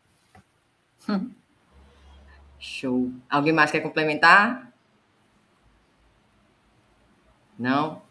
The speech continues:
Speaker 2: Então, vou, vou pra última pergunta. Na verdade, nem pergunta, né? Perguntar, ou, é, saber sobre o projeto de vocês pra, pra agora, da Dança Duende, diante dos momentos de agora, vai ser tudo mesmo online?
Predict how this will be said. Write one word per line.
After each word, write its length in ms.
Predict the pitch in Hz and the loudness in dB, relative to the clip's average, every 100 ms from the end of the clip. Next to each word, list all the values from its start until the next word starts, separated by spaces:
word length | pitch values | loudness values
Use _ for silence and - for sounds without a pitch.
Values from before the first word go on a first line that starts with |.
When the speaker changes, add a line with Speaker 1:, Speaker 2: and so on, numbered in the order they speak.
| _ _ - - | _ _ -20 -10
Speaker 2:
Então, 380 | 185 240 277 269 | -2 0 2 2
vou, 260 | 302 - | 0 0
vou 180 | 220 254 | 2 2
pra 200 | 302 277 | 2 0
última 320 | 262 254 254 | 0 0 -4
pergunta. 260 | 254 226 208 | -2 -4 -2
Na 60 | 247 | 0
verdade, 260 | 254 254 | 4 6
nem 160 | 262 254 | 4 2
pergunta, 600 | 320 254 190 170 170 165 | -2 -2 -2 -2 -2 -4
né? 260 | 156 170 180 | -2 -4 -4
Perguntar, 800 | 190 190 214 196 190 220 254 - | -4 -4 -4 -2 -2 -4 -8 -10
ou, 480 | - 185 175 151 - - _ - - | 4 4 6 0 -8 -20 _ -20 -16
é, 580 | - 170 180 180 175 170 | -2 4 6 6 6 2
saber 640 | 160 220 220 190 196 226 262 | 4 4 6 2 2 2 -2
sobre 240 | - 214 | -2 -4
o 40 | 214 | 0
projeto 540 | 233 269 247 208 214 | 0 0 0 -2 -4
de 120 | 202 | -8
vocês 520 | 196 208 - 175 - | -6 -8 -2 -2 -2
pra, 520 | - 180 165 151 139 - _ | -2 -2 0 -2 -6 -16 _
pra 120 | 156 | -8
agora, 720 | 139 127 139 156 147 135 127 - | -4 -4 -2 -4 -4 -6 -8 -8
da 120 | 147 | -6
Dança 260 | 147 143 | -6 -6
Duende, 800 | 147 139 131 151 156 143 139 135 - _ _ _ - | -6 -6 -4 -4 -4 -4 -8 -8 -14 _ _ _ -10
diante 400 | 139 143 143 - _ _ _ | -6 -6 -6 -12 _ _ _
dos 200 | - 139 | -20 -12
momentos 360 | 147 139 143 131 | -8 -6 -6 -8
de 80 | 147 | -8
agora, 380 | 131 131 147 143 | -6 -4 -4 -6
vai 100 | 147 | -8
ser 120 | 143 | -10
tudo 280 | - 156 156 | -12 -14 -8
mesmo 320 | 147 143 147 | -8 -6 -6
online? 960 | 131 127 143 156 156 151 147 143 139 | -4 0 0 0 -2 -4 -6 -10 -12